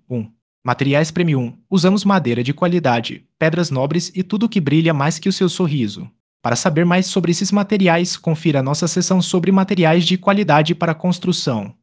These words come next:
Dois, design sofisticado. Cada canto é planejado para ser um deleite visual, como se cada parede tivesse saído de uma revista de arquitetura. Três, sustentabilidade.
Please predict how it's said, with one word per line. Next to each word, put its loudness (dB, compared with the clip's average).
Dois, 2
design 0
sofisticado. -4
Cada -4
canto -2
é 2
planejado 0
para -4
ser -2
um 2
deleite 0
visual, -2
como -2
se -4
cada 0
parede -2
tivesse -2
saído -4
de -4
uma 0
revista -2
de -4
arquitetura. -6
Três, 2
sustentabilidade. 2